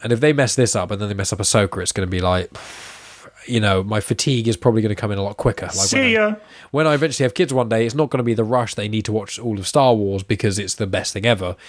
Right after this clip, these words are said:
Speaker 1: It'll
Speaker 2: Yeah,
Speaker 1: be,
Speaker 2: right.
Speaker 1: you need to watch
Speaker 2: Mm-hmm.
Speaker 1: these, you know, probably eleven films 'cause they make a really cool story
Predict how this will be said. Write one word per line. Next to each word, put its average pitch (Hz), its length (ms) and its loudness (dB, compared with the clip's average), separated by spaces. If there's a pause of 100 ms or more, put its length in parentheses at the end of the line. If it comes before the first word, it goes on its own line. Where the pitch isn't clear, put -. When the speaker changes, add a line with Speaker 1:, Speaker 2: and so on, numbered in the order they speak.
(200)
Speaker 1:
It'll 104 160 -2
Speaker 2:
Yeah, 107 160 4
Speaker 1:
be, 107 60 2
Speaker 2:
right. 107 220 2 (200)
Speaker 1:
you 135 100 -6
need 160 120 2
to 143 60 4
watch 135 260 -2
Speaker 2:
Mm-hmm. 127 300 -2 (120)
Speaker 1:
these, 110 380 -2 (480)
you 110 80 -10
know, 87 200 -10 (360)
probably 120 280 4
eleven 110 320 2
films 123 380 0
'cause 107 140 -8
they 107 100 0
make 104 160 -2
a 117 40 -2
really 107 240 2
cool 101 200 -4
story 107 560 0